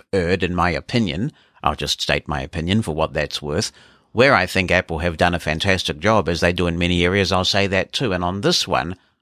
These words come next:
I trust Apple more than pretty much any other technology company with my data.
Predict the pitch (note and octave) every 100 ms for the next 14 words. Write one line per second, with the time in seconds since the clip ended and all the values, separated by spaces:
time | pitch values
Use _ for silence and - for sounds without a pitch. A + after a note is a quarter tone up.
0 | _ - C3 E3+ - G2+ F#2+ - D2 -
1 | - - _ _ _ _ - C3 C#3+ A#2
2 | G#2+ G2 D#2+ _ _ - C3+ B2 G#2+ B2
3 | B2+ G#2 G2 - A2+ - G2 F#2 F2 F2+
4 | - F2 D#2+ C2+ E2+ _ _ _ F#2 G#2+
5 | - F#2+ E2 D#2+ D#2+ D#2+ -